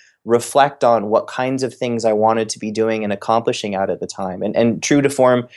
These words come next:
still to this day, one of the hallmarks of a successful gap year is walking into it with some degree of intentionality.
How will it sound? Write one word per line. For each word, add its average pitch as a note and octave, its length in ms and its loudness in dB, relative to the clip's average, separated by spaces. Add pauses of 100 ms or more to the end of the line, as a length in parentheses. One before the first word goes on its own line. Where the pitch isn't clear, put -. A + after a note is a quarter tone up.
(140)
still C3 280 4
to B2+ 100 4
this - 220 0
day, A#2+ 300 6
one G#2+ 160 0
of G2+ 80 -6
the G#2 100 -2
hallmarks A2+ 440 -2
of G#2 80 -2
a G#2 60 -4
successful G#2+ 500 -2
gap A2 340 0
year A2 140 -2
is F#2+ 180 -6
walking A2 500 0
into A#2+ 320 -2
it - 80 -2
with F#2+ 120 -10
some A#2 280 -4
degree A2+ 240 0
of A2 80 2
intentionality. G#2 1000 -4